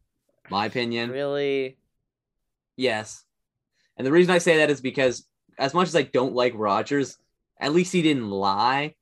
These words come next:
Speaker 1: I mean, A B actively misled. Didn't just mislead, he actively lied. He submitted a document,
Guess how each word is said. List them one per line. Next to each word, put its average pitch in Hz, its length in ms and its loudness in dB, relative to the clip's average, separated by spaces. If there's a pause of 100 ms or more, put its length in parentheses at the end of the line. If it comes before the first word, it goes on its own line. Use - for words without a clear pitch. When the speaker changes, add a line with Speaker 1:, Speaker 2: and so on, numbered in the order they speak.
(160)
Speaker 1:
I 110 120 -4
mean, 120 220 -4
A 151 160 2
B 127 260 -4
actively 98 680 -8
misled. 78 600 -12
Didn't 151 160 -2
just 123 160 -8
mislead, 107 460 -6
he 113 180 -10
actively 107 560 -6
lied. 87 600 -10 (300)
He 127 140 -10
submitted 120 420 -6
a 110 60 -6
document, 123 640 -6